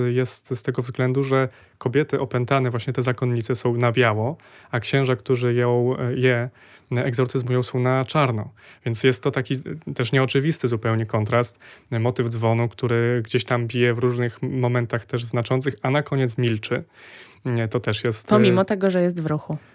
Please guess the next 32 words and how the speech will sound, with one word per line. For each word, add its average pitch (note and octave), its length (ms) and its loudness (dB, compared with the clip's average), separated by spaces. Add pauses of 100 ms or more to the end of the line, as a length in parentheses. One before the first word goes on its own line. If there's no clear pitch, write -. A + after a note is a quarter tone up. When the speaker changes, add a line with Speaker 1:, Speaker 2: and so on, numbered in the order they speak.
(160)
Speaker 1:
Pomimo B2 260 2
tego, B2 220 -2
że A2+ 40 0
Speaker 2:
Tak. B2 80 4
Speaker 1:
jest A#2 140 0
w - 100 -14
ruchu, B2+ 580 4
e, A#2 360 0 (340)
wybitna D3 640 -2
scenografia, B2+ 640 2
to - 140 -2
jeszcze B2+ 240 2
tylko C3 300 -2
wątek B2+ 380 0
jed-, B2 260 -2
jeden. C3 320 0 (460)
E, A#2+ 180 2
Roman C#3 460 2
Mann A#2+ 600 0
odpowiadał A#2+ 380 0
za A#2+ 100 -2
scenografię B2+ 600 0
i C#3 140 -6
to C#3 120 0
jest D#3+ 320 -2
taki D3 280 -4
troszkę D3 380 -2
mroczny C#3 360 0
moment, B2 300 0
e, C3+ 40 -8 (280)
właśnie B2 540 -2
naszego B2+ 520 0